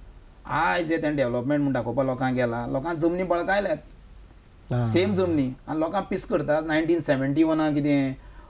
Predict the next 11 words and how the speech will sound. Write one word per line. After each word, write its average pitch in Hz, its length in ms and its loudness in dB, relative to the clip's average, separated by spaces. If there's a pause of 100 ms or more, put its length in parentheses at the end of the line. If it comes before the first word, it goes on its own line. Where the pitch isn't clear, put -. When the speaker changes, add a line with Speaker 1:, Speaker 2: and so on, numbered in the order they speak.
Speaker 1:
अ, - 120 0
हे 123 480 -2
आमगेलो 131 480 0
एक्वायर 127 380 2
केल्ली, 123 300 0
नायन्टीन 139 400 2
सेव्हन्टी 135 420 0
सिक्साक 127 360 -2
कितें 143 160 0
एक्वायर 123 280 0
केल्ली, 120 320 -6